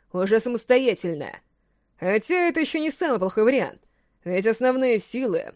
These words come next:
будут ломиться на стены. Тем временем карета и впрямь пошла быстрее, и совсем скоро мы добрались до второй базы. Башня стояла на высоком холме и была полностью идентична предыдущей, а со стен весьма неплохо должны были просматриваться окрестности.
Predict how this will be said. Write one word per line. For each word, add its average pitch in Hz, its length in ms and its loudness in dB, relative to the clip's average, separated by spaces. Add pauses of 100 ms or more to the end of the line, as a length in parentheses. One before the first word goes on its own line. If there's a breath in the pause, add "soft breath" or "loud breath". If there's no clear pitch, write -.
будут 202 260 2
ломиться 233 380 0
на 233 120 2
стены. 190 600 -4 (880)
Тем 220 180 0
временем 294 400 2
карета 226 420 2
и 190 40 0
впрямь 233 240 -2
пошла 240 220 0
быстрее, 226 640 -2 (340)
и 185 140 -6
совсем 247 320 2
скоро 302 240 0
мы 214 100 2
добрались 202 400 4
до 196 140 2
второй 220 260 2
базы. 190 520 -2 (500)
Башня 247 400 -2
стояла 240 340 2
на 220 100 0
высоком 226 320 0
холме 233 400 -2
и - 140 -6
была 190 220 4
полностью 233 420 0
идентична 208 460 -2
предыдущей, 233 720 0 (420)
а 190 160 -2
со 226 160 2
стен 277 260 -2
весьма 226 280 0
неплохо 220 420 2
должны 202 300 0
были 208 140 2
просматриваться 196 800 -2
окрестности. 196 840 -2